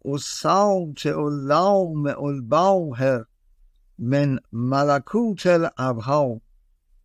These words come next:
ترشا و تجلل السدرة المنتهى والمسجد الاقصی والهیکل المکرم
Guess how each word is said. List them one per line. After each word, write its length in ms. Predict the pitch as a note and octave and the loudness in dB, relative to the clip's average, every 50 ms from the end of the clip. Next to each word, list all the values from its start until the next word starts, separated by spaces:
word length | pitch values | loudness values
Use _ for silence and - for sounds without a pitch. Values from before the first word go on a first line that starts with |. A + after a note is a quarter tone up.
| _ - | _ -6
ترشا 920 | - C#3+ D3+ E3+ E3+ D#3+ D3 - - D#3+ D3+ D3+ D3 C#3+ C3+ C3 B2 - _ - | -2 0 2 2 2 0 -2 -2 0 2 4 4 4 4 2 0 -4 -8 _ -8
و 200 | A#2 A#2+ B2+ B2+ | -2 -2 -2 -2
تجلل 1040 | - - - C#3+ C3 A2+ C3 D#3+ F3 F3+ F3 D#3+ D3 C#3 B2+ A2+ G#2 G#2 G2 G2+ _ _ _ _ _ _ _ _ _ _ _ _ _ - | -2 -2 -4 -4 -4 0 0 2 4 4 4 2 0 -2 -4 -4 -4 -6 -8 -10 _ _ _ _ _ _ _ _ _ _ _ _ _ -4
السدرة 1040 | A2+ C3+ C#3+ C3+ - - - - D#3 F3+ G#3+ G3 F3+ F#3+ E3+ D#3+ D3+ - - D3+ D3+ D3 | -2 -2 -2 -4 -6 -10 -6 2 2 2 2 2 2 2 2 2 2 0 2 4 4 4
المنتهى 840 | D3 C#3+ B2+ B2 B2+ B2+ B2 A2+ - D#3 D#3 D3 B2+ A2 G2+ G2+ - _ _ _ _ _ _ _ _ _ _ _ _ - | 2 0 -4 -4 -4 -4 -4 -4 -2 0 0 0 0 -2 -6 -8 -12 _ _ _ _ _ _ _ _ _ _ _ _ -10
والمسجد 960 | A#2+ A#2+ C3+ C3+ D3 D3 C#3+ C#3 C#3+ D#3+ G3 - - - - - F#3 F#3 E3 F3 | -4 0 2 2 2 2 0 -2 0 0 -2 -2 -4 -8 -2 0 0 0 2 2
الاقصی 1000 | E3 D#3+ D#3 D3+ - _ - D#3 E3 D#3 - - - - - A2+ G#2+ G2 F#2+ G2+ _ _ _ _ _ _ _ _ _ _ _ - | 2 2 2 0 -4 _ -4 -2 -2 -2 -4 -8 -14 -10 -8 -6 -6 -6 -8 -12 _ _ _ _ _ _ _ _ _ _ _ -6
والهیکل 1200 | G#2+ B2 C3 C#3 C#3+ C#3+ C3 A2+ C3+ D3+ F#3 G#3 G#3 F#3 E3 A#2 - _ - - C#3+ C#3+ C#3+ | -2 0 2 2 2 0 0 0 0 2 2 2 2 0 -2 -6 -8 _ -4 0 2 2 2
المکرم 1200 | C#3+ C#3+ C#3+ C#3 C3+ C3+ C#3 C#3 - - - C#3 D3 D3 C#3 C3+ C#3 D#3 E3+ F#3+ G#3 A3 G#3 - | 2 2 0 -2 -2 -4 -6 -8 -8 -4 -2 0 0 0 0 0 0 0 2 2 0 0 -2 -4